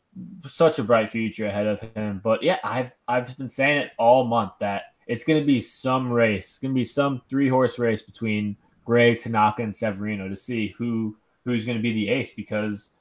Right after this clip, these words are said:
going into last year, it was Tanaka, and there really weren't that many questions about that. Tanaka was coming off a great year. He was just the, the king of the spring, <laughs> and,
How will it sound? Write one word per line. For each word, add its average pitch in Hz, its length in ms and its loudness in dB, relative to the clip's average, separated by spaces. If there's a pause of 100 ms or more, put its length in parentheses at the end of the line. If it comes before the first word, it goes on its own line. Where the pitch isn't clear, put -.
(180)
going 131 220 4
into 143 200 -2
last 139 320 6
year, 135 320 2
it 117 100 -2
was 120 200 -6
Tanaka, - 640 -2
and 101 220 -6
there 104 160 -2
really 120 460 0
weren't 113 320 0
that 117 140 0
many 110 140 -2
questions 117 380 0
about 95 260 -8
that. - 160 -8
Tanaka 104 300 -8
was 101 160 -8
coming 104 200 -4
off 98 200 -6
a - 20 -16
great 98 320 -8
year. 127 420 -2 (300)
He 120 120 0
was 104 280 -4
just - 320 -20 (640)
the, - 140 -16 (140)
the - 80 -8
king 135 460 0
of 120 120 0
the 117 80 -2
spring, 127 640 2 (140)
<laughs> - 160 -16
and, 117 500 4